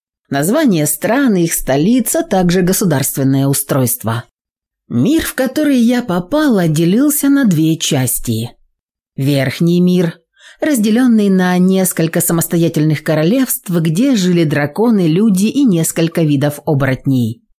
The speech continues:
И вторая часть. Нижний мир – единственное государство высших демонов. Ещё были преднижние долины,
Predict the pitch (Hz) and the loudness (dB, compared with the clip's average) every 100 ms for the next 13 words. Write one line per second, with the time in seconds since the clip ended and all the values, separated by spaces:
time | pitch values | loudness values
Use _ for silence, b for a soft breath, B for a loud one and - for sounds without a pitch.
0 | _ _ _ - 135 208 254 349 339 190 | _ _ _ -8 -2 -2 -2 -2 -2 0
1 | 123 120 - 135 120 - - - _ _ | 0 -2 -2 -2 -2 -4 -10 -16 _ _
2 | _ _ - 139 185 175 131 131 139 139 | _ _ -4 -2 0 0 0 0 2 2
3 | 139 160 208 220 208 269 180 180 185 - | 2 2 0 2 2 2 2 2 0 0
4 | 214 208 214 208 226 262 185 131 131 - | 0 2 2 0 0 0 0 0 -4 -2
5 | 151 139 127 - 135 135 147 131 127 117 | -2 0 -2 -2 -2 0 0 2 2 0
6 | 117 - _ _ _ _ _ _ - 139 | -4 -14 _ _ _ _ _ _ -6 -2
7 | 147 339 320 262 262 220 185 208 233 202 | -2 0 2 2 2 0 2 2 2 2
8 | 214 196 226 233 165 131 123 120 | 2 2 2 2 2 2 2 -2